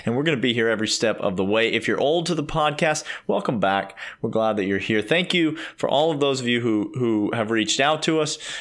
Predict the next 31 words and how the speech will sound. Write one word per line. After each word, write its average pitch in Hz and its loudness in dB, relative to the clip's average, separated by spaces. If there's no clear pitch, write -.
Uh, 110 2
we 113 0
know 123 2
we 113 2
don't 113 2
respond 110 0
to - 0
every 104 2
email 101 2
or, 92 2
uh, 90 0
tweet, 110 2
but 92 0
we 95 0
do 92 0
read 113 0
them, 110 0
and 95 0
we 92 2
appreciate 107 0
them. 101 0
We 101 0
appreciate 98 0
you. 123 2
If - -2
you 160 2
wanna 202 2
reach 160 0
out 147 0
to 151 0
us, 143 -4